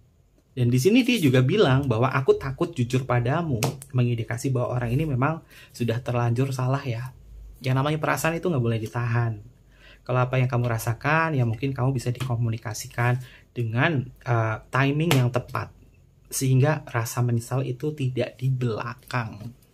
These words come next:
Ini adalah kata hatinya dia. Lalu untuk energi yang selanjutnya, "Aku bukan orang yang sama."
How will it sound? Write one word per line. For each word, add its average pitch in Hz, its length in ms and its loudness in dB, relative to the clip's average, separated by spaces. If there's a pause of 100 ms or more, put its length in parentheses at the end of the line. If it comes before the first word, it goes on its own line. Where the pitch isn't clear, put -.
(600)
Ini 139 240 2
adalah 117 160 -2
kata 120 200 -2
hatinya 117 360 -2
dia. - 240 -10 (560)
Lalu 151 220 4 (100)
untuk 175 240 4
energi 147 640 4
yang 139 240 4
selanjutnya, 147 880 2 (1200)
"Aku 165 280 8
bukan 151 400 6
orang 147 320 6
yang 131 240 6
sama." 143 480 0